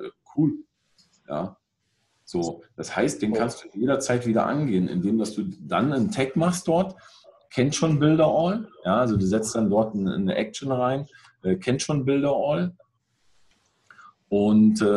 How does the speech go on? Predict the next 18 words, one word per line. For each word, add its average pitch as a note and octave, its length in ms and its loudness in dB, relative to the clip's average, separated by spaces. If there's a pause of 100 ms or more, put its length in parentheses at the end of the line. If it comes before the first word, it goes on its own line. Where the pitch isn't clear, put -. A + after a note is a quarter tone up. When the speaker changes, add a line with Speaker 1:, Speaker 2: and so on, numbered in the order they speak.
(320)
Speaker 1:
leitest E2 420 -2
den G#2+ 140 2
dann G#2 180 2
dementsprechend G2 560 -2
nur F#2+ 100 2
in G#2 60 4
die G#2+ 80 2
Community G#2+ 520 2
weiter. C#2+ 380 -10 (220)
Der G2 100 0
kriegt A2 200 0
Speaker 2:
Ah, G2 40 4
Speaker 1:
bei G2 60 6
Speaker 2:
ja. F2 100 2
Speaker 1:
dir - 320 -12
in F#2 160 2
den F2 200 0
Tag D#3 200 -2